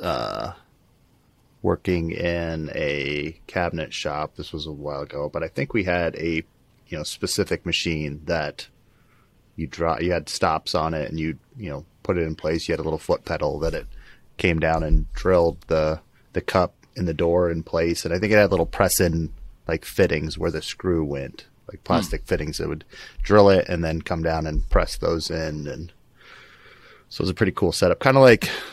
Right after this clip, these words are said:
Speaker 1: the Craig, uh, drilling, uh, cr-, uh, is it the Foreman? That,
Speaker 2: Oh,
Speaker 1: that
Speaker 2: yeah.
Speaker 1: type,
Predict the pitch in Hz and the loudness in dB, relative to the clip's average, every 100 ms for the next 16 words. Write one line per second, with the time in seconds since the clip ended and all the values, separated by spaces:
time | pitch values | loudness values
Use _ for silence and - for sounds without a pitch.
0 | - 92 87 85 80 80 - _ _ - | -4 2 4 4 2 -2 -10 _ _ 2
1 | 107 98 95 82 - _ _ - 71 60 | 6 6 4 0 -10 _ _ -4 -4 -2
2 | 64 - - _ _ _ _ _ 95 101 | -6 -10 -16 _ _ _ _ _ 2 4
3 | 90 87 82 82 78 - - - 82 71 | 4 0 -4 -4 -4 -6 -16 -8 -4 -4
4 | 58 80 95 82 - - 92 90 90 90 | -4 -8 -14 -10 -10 -2 2 2 2 0
5 | 92 - _ _ _ _ 120 90 85 80 | -2 -8 _ _ _ _ 0 2 0 -2
6 | - - 82 | -4 -4 -4